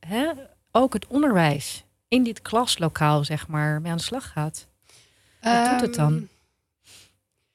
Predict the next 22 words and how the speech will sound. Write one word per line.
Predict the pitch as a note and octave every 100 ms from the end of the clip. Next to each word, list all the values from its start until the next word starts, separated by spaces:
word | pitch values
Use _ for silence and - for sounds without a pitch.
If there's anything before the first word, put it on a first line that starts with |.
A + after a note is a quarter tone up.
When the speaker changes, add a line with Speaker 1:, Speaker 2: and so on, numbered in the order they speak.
| _ _ -
Speaker 2:
ja, | G#3+ D#3+ F#3
wat, | G3 -
eh, | - F#3+ F#3+ F#3+ F#3+ F#3
nou, | F#3+ G3 - -
om | G#3 -
in | G#3
de |
studentenrol | F#3+ - F#3+ A#3+ D4 G3 F#3
te | F#3
blijven, | F#3 F3+ F3+ - F3
wat | F#3+
ik | F#3
ze | - -
ook | G3
liet | G3+ F#3+
doen | F#3+
bijvoorbeeld, | F#3 - F#3+ F#3+ F3+
was | F#3 - -
artist | G3 A3 C4 - -
dates. | A#3+ C4 - - - _
En, | G3 F#3 F3+ F3+ F3+ -
eh, | F#3 F3 F3 F3 F3